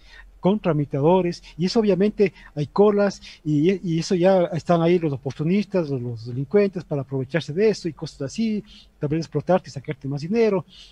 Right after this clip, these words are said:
Entonces vemos que las cosas se, eh, eh, se combinan, ¿no? El desarrollo y seguridad, y, y vamos viendo que vamos re-, retrocediendo, hemos,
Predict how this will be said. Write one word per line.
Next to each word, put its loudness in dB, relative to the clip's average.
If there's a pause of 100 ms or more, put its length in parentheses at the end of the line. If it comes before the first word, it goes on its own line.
(240)
Entonces -4
vemos 2 (300)
que -2
las -2
cosas -2 (260)
se, -12
eh, -12 (120)
eh, -4
se -10
combinan, 0
¿no? -2
El -10
desarrollo -2
y -6
seguridad, 0
y, -2 (100)
y -6
vamos -2
viendo -4
que -4
vamos -2
re-, -6 (220)
retrocediendo, -6 (140)
hemos, -10